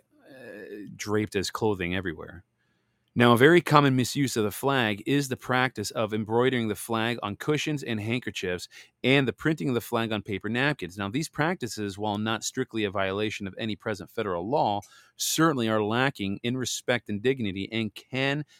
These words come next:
not be considered as evidence of good taste. Now, there is no objection to flying the flag at night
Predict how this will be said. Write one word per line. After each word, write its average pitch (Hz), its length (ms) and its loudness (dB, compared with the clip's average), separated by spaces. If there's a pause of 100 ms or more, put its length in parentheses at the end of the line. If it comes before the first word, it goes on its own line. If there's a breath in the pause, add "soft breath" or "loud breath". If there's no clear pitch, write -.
(160 soft breath)
not 101 360 -4
be 117 100 -2
considered 98 480 -6
as 101 180 -2
evidence 92 480 -4
of 90 280 -4
good 85 200 -8
taste. 101 600 -8 (1300 loud breath)
Now, 127 100 4
there 147 160 8
is 127 140 4
no 156 160 6
objection 135 440 4
to 110 60 0
flying 120 320 -2
the 104 60 -4
flag 110 340 -4
at 92 60 0
night 104 360 -4